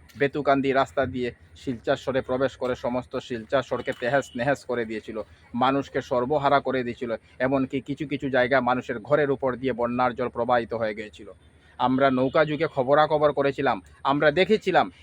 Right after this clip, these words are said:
এনডিআরএফ, এসডিআরএফ টিম মানুষকে নিরাপদ জায়গায় নিয়ে যাচ্ছে, আমরা দেখেছিলাম হেলিকপ্টারের মাধ্যমে ত্রাণ বিতরণ করা হয়েছে। এছাড়া আমরা আরও ভয়ঙ্কর দৃশ্য দেখেছি, যা মনে উঠলে আমাদের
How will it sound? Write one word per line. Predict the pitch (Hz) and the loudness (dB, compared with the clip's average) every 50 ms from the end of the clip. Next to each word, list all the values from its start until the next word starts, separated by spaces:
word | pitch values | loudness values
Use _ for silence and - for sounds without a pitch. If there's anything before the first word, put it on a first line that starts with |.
| - | -2
এনডিআরএফ, | - 147 147 156 147 143 160 160 156 156 156 143 147 | 2 2 2 2 2 0 4 4 6 6 4 4 2
এসডিআরএফ | 139 135 127 139 160 156 151 156 151 - - | -2 -2 -2 -2 2 4 4 4 2 -2 -4
টিম | - 165 165 131 - _ _ - - 123 | -4 -4 -4 -4 -6 _ _ -12 -2 2
মানুষকে | 135 147 156 143 - - 160 139 | 2 2 2 0 -4 -4 -2 0
নিরাপদ | 139 139 147 143 - 165 151 147 | 2 4 4 4 4 0 0 4
জায়গায় | 147 147 139 156 151 147 | 4 4 6 6 4 4
নিয়ে | 139 135 151 151 | 4 2 2 4
যাচ্ছে, | 156 143 - - 147 | 2 0 0 2 2
আমরা | 135 139 156 156 143 | 2 2 2 0 0
দেখেছিলাম | 156 151 165 175 147 175 165 147 127 101 _ _ - - - | 0 0 -2 -2 -2 2 4 4 4 4 _ _ -20 -8 -4
হেলিকপ্টারের | 147 160 185 185 185 160 - - 175 170 165 156 | 0 0 0 4 4 2 2 2 -2 0 0 2
মাধ্যমে | 156 151 151 156 147 147 | 2 0 0 0 -2 -2
ত্রাণ | 139 - 175 180 185 185 180 | -2 2 4 6 6 6 4
বিতরণ | 165 175 - 170 160 156 156 | -2 -2 -2 0 0 0 0
করা | 139 156 156 147 143 | 0 2 4 6 6
হয়েছে। | 143 143 - 151 | 6 4 4 0
এছাড়া | 139 - 160 147 147 139 | -2 0 2 2 2 2
আমরা | 139 143 147 143 | 4 4 4 6
আরও | 147 139 | 4 4
ভয়ঙ্কর | 123 117 147 151 151 139 - 147 139 - - - - - _ - _ _ _ - - _ | 2 2 0 0 0 0 0 0 0 0 -2 -12 -20 -20 _ -20 _ _ _ -20 -20 _
দৃশ্য | 107 127 175 - - - 202 185 | -4 -4 -4 -4 0 2 2 2
দেখেছি, | 165 170 160 160 151 143 | 2 0 -2 -2 -4 0
যা | 135 156 151 | 4 4 4
মনে | 143 135 139 151 151 | 6 6 4 4 4
উঠলে | 147 139 - 147 143 135 | 2 0 -2 0 2 2
আমাদের | 131 135 139 135 143 139 | 4 4 2 2 2 0